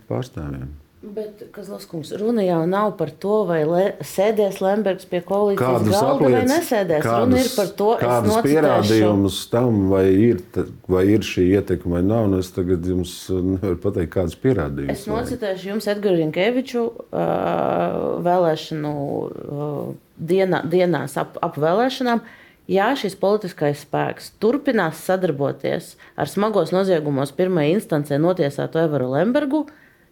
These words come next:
Speaker 2: jaunajā valdībā Jaunā Vienotība nevarēs sadarboties ar Zaļo un Zemnieku sad-,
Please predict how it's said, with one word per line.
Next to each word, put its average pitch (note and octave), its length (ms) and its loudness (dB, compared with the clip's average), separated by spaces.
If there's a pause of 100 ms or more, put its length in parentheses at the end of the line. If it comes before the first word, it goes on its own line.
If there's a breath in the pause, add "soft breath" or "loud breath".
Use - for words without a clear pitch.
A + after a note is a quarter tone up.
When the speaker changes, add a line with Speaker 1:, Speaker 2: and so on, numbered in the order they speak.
(120)
Speaker 2:
jaunajā D#3 480 2
valdībā G#3+ 560 2
Jaunā E3 320 2
Vienotība F3+ 560 0
nevarēs F3 480 2
sadarboties F3 640 0
ar C3 80 -2
Zaļo D#3 240 2
un E3+ 80 -2
Zemnieku D#3 380 -4
sad-, D3+ 180 -6